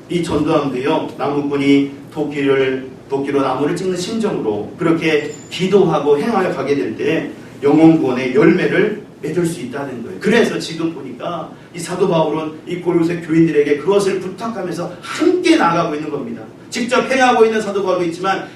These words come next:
기도로서 전도에 동참하도록 부르면서 같이 기도하도록 말하고 있는 거죠. 그 마음의 문을, 전도의 문을 열 수 있게끔 그렇게 기도해 달라고 말하고 있는 겁니다. 그러니 이 말씀을 우리가 보면서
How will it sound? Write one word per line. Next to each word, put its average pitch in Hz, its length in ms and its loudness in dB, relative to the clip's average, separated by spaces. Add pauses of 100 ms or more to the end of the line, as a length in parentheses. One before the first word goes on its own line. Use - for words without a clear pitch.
(100)
기도로서 294 520 4
전도에 208 380 0
동참하도록 185 680 0
부르면서 160 520 -4 (120)
같이 233 320 -6
기도하도록 202 840 4 (320)
말하고 - 340 -10
있는 170 160 -6
거죠. - 300 -12
그 311 100 0
마음의 240 640 4
문을, 147 460 -2
전도의 247 540 2
문을 226 480 0 (280)
열 220 200 6
수 - 180 -2
있게끔 131 800 -6 (160)
그렇게 175 760 0
기도해 147 460 0
달라고 123 440 -8
말하고 196 320 0
있는 269 160 -2
겁니다. - 360 -6
그러니 156 560 -2 (160)
이 214 440 0
말씀을 175 640 -2
우리가 175 280 -2
보면서 190 600 -2